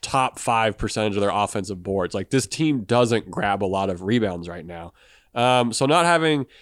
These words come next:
P G and or Kawhi means we just, we need a lot of hustle plays, right? Like we saw it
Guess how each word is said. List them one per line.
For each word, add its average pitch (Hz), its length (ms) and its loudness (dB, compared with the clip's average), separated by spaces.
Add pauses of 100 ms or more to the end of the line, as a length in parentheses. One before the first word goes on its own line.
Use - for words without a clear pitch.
(160)
P 143 160 4
G 131 240 2
and 123 200 2
or 123 120 2
Kawhi 113 360 0
means 101 240 -2
we 101 120 -4
just, 101 280 -6 (100)
we 113 140 -2
need 147 140 4
a 147 60 4
lot 143 160 4
of 117 40 0
hustle 127 280 0
plays, 87 420 -8
right? 113 260 2
Like 104 160 -2
we 107 120 -2
saw 117 400 2
it - 120 -4